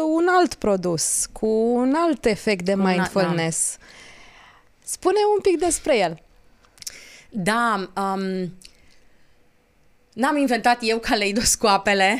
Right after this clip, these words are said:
Speaker 2: <laughs> dar, uh, ele mi-au dat, uh, cel mai frumos lucru pe care l-am făcut eu până acum, uh, și de care, care m-a ridicat în ochii mei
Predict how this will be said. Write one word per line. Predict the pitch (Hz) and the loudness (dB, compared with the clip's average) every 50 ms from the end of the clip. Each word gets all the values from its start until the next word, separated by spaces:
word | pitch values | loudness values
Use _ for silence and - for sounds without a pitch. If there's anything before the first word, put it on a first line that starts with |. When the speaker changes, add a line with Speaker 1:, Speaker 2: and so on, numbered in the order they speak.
| - - | -2 -4
Speaker 2:
<laughs> | 262 196 | -4 -2
dar, | 175 208 214 208 208 214 | 0 0 0 0 0 0
uh, | 214 208 202 196 202 214 | 0 0 0 0 0 2
ele | 226 233 226 | 2 2 2
mi-au | 214 214 208 196 190 185 | 0 -2 -2 -2 -2 -2
dat, | 185 214 202 208 208 - - - | -2 -2 -2 -2 -4 -8 -10 -6
uh, | 196 185 180 170 160 160 - | -4 -2 -2 -2 -2 -4 -4
cel | - - 226 214 208 | -4 -2 -2 -2 -2
mai | 208 185 170 | -2 -4 -4
frumos | 165 - 170 170 165 165 156 - - - | -4 -4 -4 -4 -4 -4 -4 -6 -6 -6
lucru | 170 156 165 160 - 165 | -6 -6 -6 -6 -6 -8
pe | 151 160 | -10 -8
care | - 165 156 151 | -6 -6 -4 -4
l-am | 143 151 | -4 -6
făcut | 156 - 143 - 160 - | -8 -10 -10 -10 -6 -6
eu | 156 147 | -6 -8
până | 147 156 147 | -8 -8 -10
acum, | 143 147 147 - - 151 147 151 156 165 - - | -10 -10 -10 -10 -10 -10 -8 -8 -10 -12 -12 -14
uh, | 170 156 156 151 | -14 -12 -12 -12
și | 147 - - | -14 -14 -14
de | 160 | -14
care, | 156 - - 160 160 156 156 156 151 151 151 151 151 147 - - - _ - 156 - 147 | -12 -10 -8 -8 -6 -6 -6 -8 -8 -8 -8 -8 -10 -10 -12 -16 -20 _ -20 -20 -18 -12
care | - 170 170 | -10 -8 -6
m-a | 170 165 | -6 -6
ridicat | 170 175 160 170 - 175 170 - | -6 -8 -8 -10 -10 -10 -10 -10
în | 170 156 | -10 -12
ochii | 151 151 151 - 160 | -12 -12 -14 -12 -12
mei | 151 151 147 143 143 147 156 | -10 -10 -10 -10 -10 -12 -12